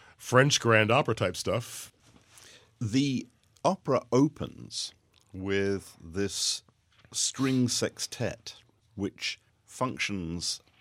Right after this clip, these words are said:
Speaker 2: in essence, as the overture to the opera. But then it turns out that is a piece of music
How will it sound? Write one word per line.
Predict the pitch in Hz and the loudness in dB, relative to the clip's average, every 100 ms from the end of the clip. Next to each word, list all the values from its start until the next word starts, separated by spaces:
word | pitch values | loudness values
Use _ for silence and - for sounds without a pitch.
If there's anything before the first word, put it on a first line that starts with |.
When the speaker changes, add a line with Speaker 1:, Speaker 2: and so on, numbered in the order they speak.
| _ _ _ - | _ _ _ -4
Speaker 2:
in | 113 | -2
essence, | 113 - 101 - - | 0 -2 -2 -4 -2
as | 107 85 | -2 -2
the | 95 - | -2 0
overture | 110 131 123 - 92 67 - - _ _ | 2 2 0 -4 -4 -6 -8 -14 _ _
to | - 78 | -14 -10
the | 76 | -8
opera. | - 73 - - - _ _ _ - - _ _ _ _ - _ | -8 -10 -10 -14 -16 _ _ _ -20 -20 _ _ _ _ -20 _
But | - 92 | -6 -4
then | 87 110 117 120 117 - _ _ | -2 0 2 0 -4 -12 _ _
it | 98 - | -10 -8
turns | - 98 90 95 | -6 -4 -2 0
out | 92 92 - _ _ _ _ _ | -2 -4 -12 _ _ _ _ _
that | 85 82 123 - | -8 -2 -2 -2
is | 101 92 | -8 -8
a | |
piece | 87 107 101 | -6 -6 -4
of | 95 90 | -4 -2
music | 101 101 92 - | 0 0 -4 -8